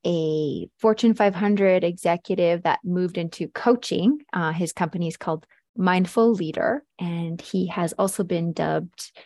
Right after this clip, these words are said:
the top twenty thought leaders in mindfulness by Business Insider. He is really easy to talk to, and I left the conversation feeling both warm and inspired <laughs> by Clifton.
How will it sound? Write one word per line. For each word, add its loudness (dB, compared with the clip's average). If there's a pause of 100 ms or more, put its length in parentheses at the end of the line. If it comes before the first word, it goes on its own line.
(100)
the -6
top -4
twenty -4
thought -2
leaders -2
in -2
mindfulness -4
by -2
Business -4
Insider. -2
He 2
is 2
really 6
easy 2
to 2
talk -4
to, 2
and 0
I 4
left 4
the 4
conversation -2
feeling 0
both -4
warm 2
and 2
inspired 0 (180)
<laughs> -12
by 4
Clifton. 0